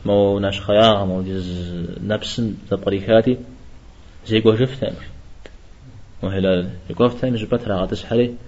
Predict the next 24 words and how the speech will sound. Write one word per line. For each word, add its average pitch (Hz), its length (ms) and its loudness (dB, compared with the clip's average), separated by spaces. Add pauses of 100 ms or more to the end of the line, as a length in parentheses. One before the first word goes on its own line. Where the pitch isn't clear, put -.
(300)
قاشاوش 107 520 4
تاش. 104 320 4 (960)
سوري 151 320 10
بيغمبارم 120 480 8
صلى 107 220 0
الله 117 160 6
عليه 113 100 2
وسلم 117 360 -2
مدي 120 300 0 (720)
تشزري 101 420 0
حتاش 110 420 4 (240)
شريجيش. 104 540 -2 (1700)
أجتم 120 340 0
زد 113 220 -2
جحان 135 500 6 (600)
سوري 131 260 10
زكاشج 127 440 6 (220)
بيغمبارم 101 420 4
صلى 104 100 -6
الله 95 180 -2
عليه 113 60 0
وسلم 110 80 0
غاكش. 95 440 -2 (1040)
آتي 127 440 8